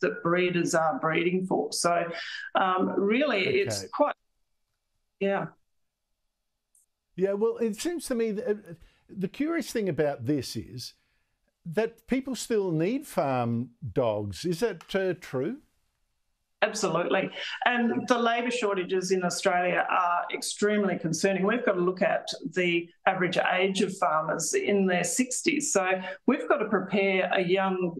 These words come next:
Speaker 1: workforce for in ten years' time, so when we've got a big percentage of farmers looking to retire or at least slow down their work, um, work lifestyle. So,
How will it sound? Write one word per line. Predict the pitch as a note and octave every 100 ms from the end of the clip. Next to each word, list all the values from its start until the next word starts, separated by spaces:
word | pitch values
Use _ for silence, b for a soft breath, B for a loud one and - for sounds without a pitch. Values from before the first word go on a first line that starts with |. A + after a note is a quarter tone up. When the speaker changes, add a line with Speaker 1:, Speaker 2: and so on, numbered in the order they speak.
| -
Speaker 1:
workforce | - F#3+ A3+ - - F3+ - - - - -
for | G3 G3 G3 - -
in | - F#3+ F#3+ F#3 F#3+
ten | - A3
years' | G#3 F#3+ F#3
time, | A#3+ B3 G3 F3
so | - F#3
when | F3+ F#3+ F#3+
we've | F#3 F#3+ F#3+
got | F#3+ -
a | - - -
big | G#3+ F#3+ -
percentage | - F#3 F3+ E3 E3+
of | E3 E3+
farmers | F3 F3+ D3
looking | F3+ F3 E3+ E3
to | - E3+
retire | D3+ D3+ F3 E3 E3 B B -
or | G#3 F3+
at |
least | F#3+ F#3 -
slow | F#3 F3 E3
down | E3 E3+ A3 G3 - -
their | E3+ D#3 D#3+
work, | E3 - - - - - _ - -
um, | F3 D3+ D3 -
work | F3+ E3+ - -
lifestyle. | D#3+ E3 - F3 B3
So, | - G3+ F3 F3+